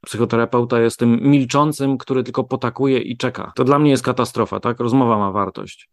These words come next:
To, że ja sobie coś wypowiem i usłyszę: „Aha, a co pan o tym myśli?”, to równie dobrze mogę włączyć ten słynny symulator, y, sztucznej inteligencji, y, znaczy pseudosztucznej inteligencji sprzed dwóch dekad. Zdaje się, że on się nazywał Elvira. A, i tam były dokładnie takie same rozmowy. „A jak myślisz?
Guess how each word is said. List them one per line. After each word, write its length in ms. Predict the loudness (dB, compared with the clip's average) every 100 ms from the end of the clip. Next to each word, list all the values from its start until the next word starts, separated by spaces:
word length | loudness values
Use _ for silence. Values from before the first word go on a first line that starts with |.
| _ _ _ 0
To, 180 | 2
że 120 | 4 4
ja 140 | 4
sobie 300 | 0 0 0
coś 180 | 0 0
wypowiem 520 | 0 0 0 0 -2
i 100 | -4
usłyszę: 640 | -6 -2 -4 -2 -2 -2 -4
„Aha, 300 | 0 0 0
a 80 |
co 140 | 0 -2
pan 220 | 0 -2
o 100 | -2
tym 200 | -2 0
myśli?”, 380 | 0 0 -4 -2
to 80 | 0
równie 260 | 2 2 2
dobrze 260 | 2 2
mogę 260 | 0 2 0
włączyć 400 | 0 -2 -4 -4
ten 280 | -2 -2 -2
słynny 360 | -2 0 0
symulator, 680 | 0 0 0 0 -2 -6 -8 -8 -6 -4 -4
y, 40 | -4
sztucznej 340 | -4 0 2
inteligencji, 960 | 2 2 2 2 0 -2 -6 -6 -6 -8
y, 140 | -10 -8
znaczy 240 | -6 -6
pseudosztucznej 640 | 0 2 2 0 -2 -4 -4
inteligencji 500 | -2 0 0 -2 -6
sprzed 240 | -8 -8 -8
dwóch 320 | -6 0 2 2
dekad. 420 | 2 0 -4 -6 -16
Zdaje 240 | -8 -4 -4
się, 120 | -2
że 100 | -2
on 60 | -2
się 120 | -2
nazywał 320 | -2 0 0
Elvira. 440 | 0 0 0 -2 -6
A, 240 | -4 -2
i 140 | 0 0
tam 240 | 2 4
były 180 | 6 6
dokładnie 400 | 4 2 2 0
takie 220 | 0 -4
same 260 | -2 0 0
rozmowy. 560 | 0 -2 -4 -8 -12 -4
„A 140 | 0
jak 180 | 2 2
myślisz? 540 | -2 -2 -10 -12 -18